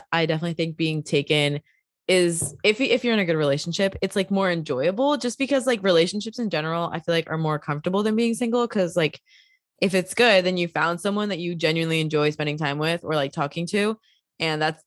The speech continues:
like, why wouldn't that be comfortable? But I will say, like, if you haven't met the person that's, like, going to be, like, end game or, like, you really think is good for you and, like, you wanna spend the rest of your life with,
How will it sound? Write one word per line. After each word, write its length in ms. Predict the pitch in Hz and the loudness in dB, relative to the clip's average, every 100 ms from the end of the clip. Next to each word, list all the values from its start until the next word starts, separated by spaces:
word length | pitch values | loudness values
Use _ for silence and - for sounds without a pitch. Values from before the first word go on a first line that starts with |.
| - | -4
like, 240 | 165 156 | -2 0
why 140 | 156 151 | 2 4
wouldn't 220 | 151 151 | 2 0
that 120 | 147 | -2
be 80 | 143 | -2
comfortable? 600 | 143 139 185 214 262 262 - - _ | -4 -4 -2 0 -2 -4 -16 -20 _
But 520 | 190 302 285 208 208 - _ _ _ _ _ | -4 2 4 4 2 -4 _ _ _ _ _
I 100 | 196 196 | 0 2
will 140 | 196 | 2
say, 140 | 190 190 | 2 0
like, 140 | 185 | 0
if 160 | - 170 | -4 -6
you 120 | 180 | -8
haven't 400 | 165 165 165 127 | -2 -2 0 -2
met 180 | 156 151 | -4 -4
the 80 | - | -6
person 400 | 160 156 165 160 | -4 -4 -4 -2
that's, 260 | 147 - | -4 -2
like, 200 | 143 139 _ _ 151 | -4 -4 _ _ -4
going 300 | 160 151 160 | -2 0 -2
to 100 | 165 | -4
be, 280 | 156 151 151 | -2 0 0
like, 220 | 139 - - | 0 -2 -2
end 240 | 180 196 | 2 4
game 340 | 185 190 185 180 | 6 6 4 4
or, 40 | |
like, 200 | 156 151 | 2 2
you 100 | 165 | 0
really 260 | 160 156 160 | 2 2 2
think 220 | 156 156 | 0 -2
is 140 | 156 | -2
good 200 | 147 147 | -2 -2
for 100 | - | 0
you 220 | 160 160 156 | 2 4 2
and, 80 | 151 | 0
like, 120 | 147 | -2
you 80 | 147 | -2
wanna 220 | 143 151 | -2 -2
spend 240 | - 170 | -2 0
the 100 | 160 | 0
rest 320 | 131 117 151 208 | 0 -2 -2 0
of 100 | 208 | 2
your 100 | 247 | 4
life 240 | 254 262 | 4 4
with, 200 | 285 277 | 4 4